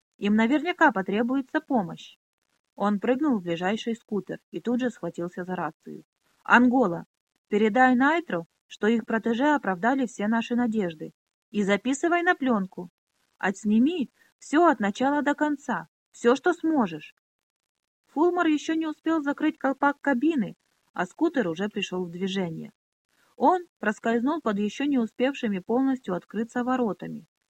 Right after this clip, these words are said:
Маневр, за который Пол – отстранил бы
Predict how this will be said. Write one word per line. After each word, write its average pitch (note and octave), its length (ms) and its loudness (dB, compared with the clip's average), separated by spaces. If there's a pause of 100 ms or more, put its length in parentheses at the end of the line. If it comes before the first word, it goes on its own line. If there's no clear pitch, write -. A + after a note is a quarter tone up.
(120)
Маневр, A#3+ 500 0 (220)
за G3 120 -2
который C#4 480 2
Пол – F4+ 340 0 (340)
отстранил A#3 540 0
бы A3+ 280 0